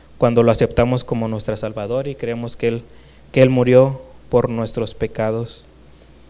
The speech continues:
Pero los cobardes e incrédulos, los abominables y homicidas, los fornicarios y hechiceros, los idólatras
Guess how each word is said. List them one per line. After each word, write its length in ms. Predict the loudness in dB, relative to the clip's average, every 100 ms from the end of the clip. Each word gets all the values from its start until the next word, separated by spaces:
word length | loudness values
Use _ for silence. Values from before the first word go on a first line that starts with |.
| -20 -20 -20 -20 -20 -20 -20 2
Pero 220 | 8 10
los 200 | 10 6
cobardes 540 | 6 6 8 10 8 6
e 40 |
incrédulos, 800 | 0 4 6 6 6 2 0 -8 -14 -20 -4
los 200 | -2 2
abominables 840 | 4 4 4 0 2 2 2 0 -2
y 40 |
homicidas, 760 | -4 -2 0 2 2 0 -8 -14 -20 -20 -20 -20 0
los 140 | 2
fornicarios 680 | 6 4 4 2 2 4 2
y 40 | 0
hechiceros, 800 | -2 -2 2 4 4 0 -4 -10 -6
los 200 | -2 -2
idólatras 760 | 0 2 4 4 2 -2 -2